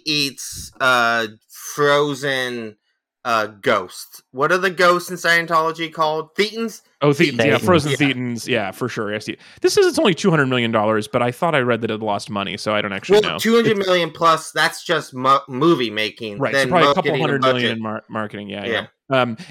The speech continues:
Speaker 2: anyway, okay, so this is a seven million dollar movie. It's spent mostly on this incredibly nice house. The fixtures, that bathroom sink, uh,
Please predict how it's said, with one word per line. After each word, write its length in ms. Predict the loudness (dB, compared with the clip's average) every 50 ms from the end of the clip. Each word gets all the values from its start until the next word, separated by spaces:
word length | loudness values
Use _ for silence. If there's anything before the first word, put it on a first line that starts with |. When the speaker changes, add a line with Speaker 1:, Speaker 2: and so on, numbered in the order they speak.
| -2
Speaker 2:
anyway, 300 | 2 2 4 2 2 0
okay, 240 | 0 0 0 -2 -2
so 120 | 0 0
this 160 | 0 0 0 -2
is 100 | -2 -4
a 60 | -2
seven 180 | -2 -2 -2
million 180 | 0 0 0 2
dollar 120 | 2 2 2
movie. 200 | 2 2 0 0
It's 80 | -2
spent 160 | -4 -6 -2 0
mostly 300 | 2 2 2 2 0 0
on 180 | 0 0 0
this 160 | -2 -4 -6
incredibly 800 | -6 -10 -10 -10 -12 -14 -12 -6 -2 0 2 2 2 2 2 0
nice 280 | 0 -2 -4 -8 -8 -8
house. 320 | -8 -6 -6 -6 -8 -8 -8
The 100 | -10 -10
fixtures, 540 | -8 -6 -8 -8 -8 -6 -6 -4 -4 -4 -6
that 220 | -6 -6 -6 -4
bathroom 420 | -4 -2 -2 -2 -2 -4 -6 -6 -6
sink, 460 | -6 -6 -4 -4 -4 -4 -6 -10 -12 -8 -4
uh, 220 | -2 -2 -2 -4